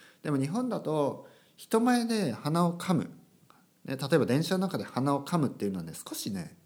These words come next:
マナーが悪いんですよ。だからみんなすするんです。ね、これちょっと変ですよね。僕も変だと思う。あのー、もう鼻はね、もうさっと出して、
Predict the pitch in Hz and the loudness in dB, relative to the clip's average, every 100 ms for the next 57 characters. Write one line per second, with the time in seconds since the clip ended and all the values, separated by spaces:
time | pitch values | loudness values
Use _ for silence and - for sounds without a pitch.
0 | _ _ _ - 120 127 98 80 80 87 | _ _ _ -2 0 0 -2 -6 -8 -4
1 | 120 85 76 - - _ _ _ - 202 | -4 -4 -8 -14 -16 _ _ _ -2 0
2 | 202 107 98 - - 101 120 107 80 - | 0 0 -2 -4 -6 -4 -4 -4 -6 -10
3 | - - - - - - _ _ _ _ | -18 -20 -18 -16 -18 -20 _ _ _ _
4 | _ _ _ - 147 175 214 339 339 - | _ _ _ -8 -4 0 0 0 0 2
5 | 180 117 - - - 135 - - _ - | 4 2 -2 -10 -12 -14 -14 -20 _ -8
6 | - 202 214 143 110 92 - - - - | -2 2 4 4 2 -2 -6 -14 -20 -20
7 | _ - 131 127 123 120 120 117 - - | _ -4 0 0 0 -2 -4 -8 -14 -12
8 | 147 147 175 214 208 180 123 98 180 180 | -8 -2 2 2 2 2 0 0 0 4
9 | - 160 170 - 87 80 | 6 6 4 -2 -4 -6